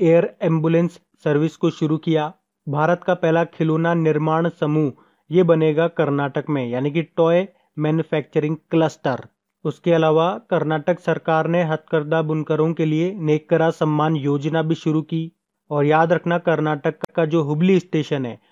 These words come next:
वहाँ पे दुनिया का सबसे बड़ा यानी कि सबसे लंबा प्लेटफॉर्म बनेगा, जिसकी लंबाई होगी चौदह सौ मीटर। वैसे अभी वर्तमान में गोरखपुर रेलवे स्टेशन का जो प्लेटफॉर्म है, वो सबसे लंबा है, थर्टीन हंड्रेड सिक्सटी सिक्स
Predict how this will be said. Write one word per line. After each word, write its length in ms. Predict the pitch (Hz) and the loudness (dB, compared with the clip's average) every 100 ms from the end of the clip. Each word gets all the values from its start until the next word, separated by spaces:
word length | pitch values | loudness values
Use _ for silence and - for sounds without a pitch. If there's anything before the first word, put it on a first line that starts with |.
| _ | _
वहाँ 120 | 147 151 | -6 0
पे 120 | 165 | 0
दुनिया 520 | 147 156 165 170 180 | 0 0 2 0 -2
का 260 | 170 156 160 | -2 -2 -2
सबसे 600 | - 170 156 _ 202 185 | -2 -4 -4 _ 4 4
बड़ा 280 | 147 151 | 4 0
यानी 260 | 123 123 147 | -2 -4 -4
कि 100 | 160 | -4
सबसे 360 | - 156 - 170 | -4 -4 -2 0
लंबा 360 | 156 165 185 | 2 2 2
प्लेटफॉर्म 500 | 180 160 139 - 147 | 0 -2 -4 -4 -4
बनेगा, 420 | 131 127 113 - - _ _ - | -4 -6 -8 -10 -14 _ _ -10
जिसकी 240 | 147 - | -6 -2
लंबाई 320 | 156 151 156 | 0 2 2
होगी 200 | 156 147 | 2 0
चौदह 360 | 170 - 151 147 | -2 -2 0 0
सौ 140 | 139 | -2
मीटर। 360 | 139 123 117 - - _ _ - | -4 -4 -10 -16 -18 _ _ -6
वैसे 220 | 139 147 | -4 -2
अभी 180 | 147 151 | -2 0
वर्तमान 440 | 147 139 156 151 | -2 -2 -2 -2
में 200 | 156 156 | 0 -2
गोरखपुर 500 | 135 147 151 - 156 | 0 0 0 -2 -2
रेलवे 340 | 147 147 147 151 | 2 0 0 -2
स्टेशन 400 | - 143 147 147 | -4 -4 -2 -2
का 300 | 156 147 - _ _ - | -2 -2 -4 _ _ -8
जो 80 | 143 | -4
प्लेटफॉर्म 460 | 151 143 - 147 | -2 -2 -2 0
है, 60 | 147 | 0
वो 60 | |
सबसे 340 | 143 139 - 156 | -2 -6 -2 -2
लंबा 280 | 139 139 139 | 0 -2 -2
है, 120 | 262 - 160 | -4 -6 -2
थर्टीन 340 | 151 190 180 | -2 0 -2
हंड्रेड 460 | 160 151 143 160 156 | -2 -2 0 -2 -4
सिक्सटी 540 | - 160 - - 175 | -8 -8 -8 -4 -2
सिक्स 520 | 175 - 180 - - | -2 -4 -4 -6 -20